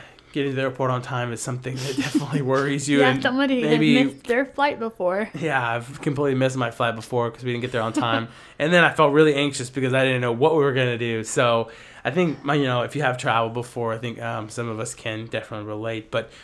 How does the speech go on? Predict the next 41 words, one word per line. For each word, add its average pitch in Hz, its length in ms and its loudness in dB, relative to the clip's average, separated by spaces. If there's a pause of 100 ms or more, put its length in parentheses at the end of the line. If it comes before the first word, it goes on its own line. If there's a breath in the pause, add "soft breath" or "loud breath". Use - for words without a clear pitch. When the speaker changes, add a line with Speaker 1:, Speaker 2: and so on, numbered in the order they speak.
Speaker 1:
we're 226 100 6
not 226 140 10
talking 156 240 4
about 127 160 0
traveling 110 420 -2
here. 110 220 -4
We're 127 80 -2
gonna 180 100 -4
talk 143 180 0
about 120 300 2
a 117 60 -2
little 151 180 0
bit 135 140 0
more, 117 600 -2
uh, 117 200 -6
in 117 140 -10
depth 113 320 -4
about, 110 420 -8
you 147 180 -4
know, 127 80 -2
anxiety. 113 720 -6 (380 loud breath)
Um, 113 580 -4 (760)
like 135 220 -6
I 131 60 -4
said, 113 340 -8
the 120 100 -8
symptoms, 160 680 0
our 208 160 6
history, 123 680 -2
and 139 680 2 (640 soft breath)
how 117 260 4
to 110 80 -2
move 110 240 -8
forward 104 560 -6 (160)
with 156 280 2
Speaker 2:
Mm-hmm. 262 80 -2
Speaker 1:
it. - 100 -12 (460 loud breath)
And 131 240 -4
so 131 680 2
there 180 400 2
are 131 560 4